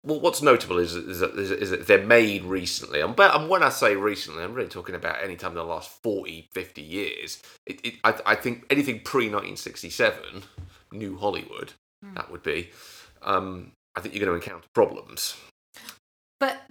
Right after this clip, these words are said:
Speaker 2: from, from twenty ten up to twenty twenty-one, we haven't solved the problem
Speaker 1: No,
Speaker 2: of
Speaker 1: no, no,
Speaker 2: lesbianism
Speaker 1: no,
Speaker 2: on screen.
Speaker 1: no. I, I, I, I, I don't think you've solved,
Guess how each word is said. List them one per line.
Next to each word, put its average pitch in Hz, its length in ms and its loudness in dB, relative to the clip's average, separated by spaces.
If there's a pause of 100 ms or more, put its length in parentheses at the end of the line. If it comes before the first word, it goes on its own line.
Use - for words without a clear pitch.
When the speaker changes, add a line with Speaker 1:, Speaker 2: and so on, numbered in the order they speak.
(120)
Speaker 2:
from, 254 280 -6 (280)
from 254 220 -10
twenty 247 300 -4
ten 240 260 -2
up 214 180 -4
to 226 80 -10
twenty 214 280 -12
twenty-one, 202 720 -8
we 208 80 -8
haven't 214 380 -8
solved 208 460 -6
the - 60 -16
problem 202 380 -6
Speaker 1:
No, 170 100 10
Speaker 2:
of 131 60 8
Speaker 1:
no, 117 60 8 (100)
no, 110 120 4
Speaker 2:
lesbianism 214 420 2
Speaker 1:
no, 87 80 4
Speaker 2:
on 73 100 0
screen. - 300 -4
Speaker 1:
no. 220 380 -6
I, 131 120 6
I, 131 180 6
I, 120 280 10 (280)
I, 110 140 0
I 113 80 -2
don't 120 80 -2
think 101 100 -10
you've 95 100 -10
solved, 98 520 -6